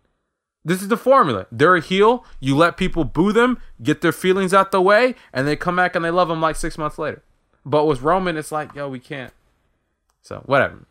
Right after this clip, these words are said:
We're, we're not gonna talk about that guy. All right, whatever. Uh, sad news. Uh, Jimmy Snuka passed away,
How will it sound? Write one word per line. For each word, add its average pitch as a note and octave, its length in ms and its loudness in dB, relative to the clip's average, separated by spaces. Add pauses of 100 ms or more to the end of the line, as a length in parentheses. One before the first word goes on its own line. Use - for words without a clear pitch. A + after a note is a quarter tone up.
We're, C#3 200 -4
we're C#3+ 120 0
not C#3+ 140 4
gonna A#2+ 80 -4
talk A2+ 220 0
about G2+ 180 -4
that F#2+ 180 -6
guy. F#2 180 -12 (160)
All B2 100 0
right, A2 140 0
whatever. A#2 220 0 (280)
Uh, C#3+ 160 2
sad F#3 360 2
news. F3+ 340 0
Uh, C#3+ 160 2
Jimmy D#3 260 -4
Snuka F3 380 -4
passed D3+ 320 -2
away, D3+ 320 -2